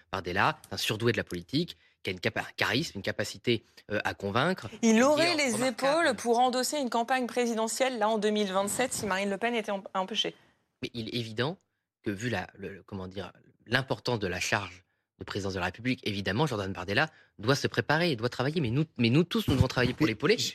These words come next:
Speaker 1: Et Marine Le Pen reconnaît très régulièrement et pour,
Speaker 2: Ah, elle dit
Speaker 1: comment
Speaker 2: c'est un
Speaker 1: dire,
Speaker 2: atout considérable, mais pas tout de
Speaker 1: et,
Speaker 2: suite.
Speaker 1: et pour travailler avec elle, euh, au quotidien, Marine Le Pen travaille
Speaker 3: Mais j'ai,
Speaker 1: énormément.
Speaker 3: j'ai
Speaker 1: Comme
Speaker 3: pas compris tout à l'heure, vous avez dit, si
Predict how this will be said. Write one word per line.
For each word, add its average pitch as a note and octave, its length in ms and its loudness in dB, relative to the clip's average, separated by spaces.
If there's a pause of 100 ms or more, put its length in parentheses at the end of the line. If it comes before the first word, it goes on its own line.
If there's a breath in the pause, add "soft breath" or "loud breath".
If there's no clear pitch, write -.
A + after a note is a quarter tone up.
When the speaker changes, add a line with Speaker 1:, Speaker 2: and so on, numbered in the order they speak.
(140)
Speaker 1:
Et F3+ 80 6
Marine C3+ 260 2
Le B2+ 80 2
Pen C3+ 320 0
reconnaît A2 460 -2
très - 180 -2
régulièrement A2 600 -2 (320 soft breath)
et G#2 100 -6
pour, G2+ 360 -4 (200 soft breath)
Speaker 2:
Ah, F#3 80 6
elle G#3 60 0
dit G#3 40 0
Speaker 1:
comment C#4+ 120 2
Speaker 2:
c'est - 40 2
un A#3+ 60 6
Speaker 1:
dire, A#3 100 6
Speaker 2:
atout A#3+ 140 -2
considérable, A#3 500 2
mais A#3+ 80 -2
pas - 120 0
tout - 80 -6
de - 40 -6
Speaker 1:
et, - 40 -8
Speaker 2:
suite. F#3 140 -6
Speaker 1:
et A2 60 0
pour D3+ 180 -2
travailler B2 380 0
avec G#2+ 260 -2
elle, G#2+ 200 0
euh, F#2 280 -8
au F#2 100 -8
quotidien, A#2 480 -4
Marine G#2 240 -2
Le G2 80 -2
Pen A3 240 -4 (120)
travaille E3 400 -2
Speaker 3:
Mais B2+ 80 -4
j'ai, C3+ 120 0
Speaker 1:
énormément. G3 460 2
Speaker 3:
j'ai - 100 -4
Speaker 1:
Comme D3+ 80 0
Speaker 3:
pas F#3 80 -2
compris E3 260 -6
tout D3+ 160 -10
à D3+ 80 0
l'heure, F3+ 100 -4
vous D3+ 160 -2
avez A#2 220 0
dit, E3 340 -8 (580)
si - 640 -2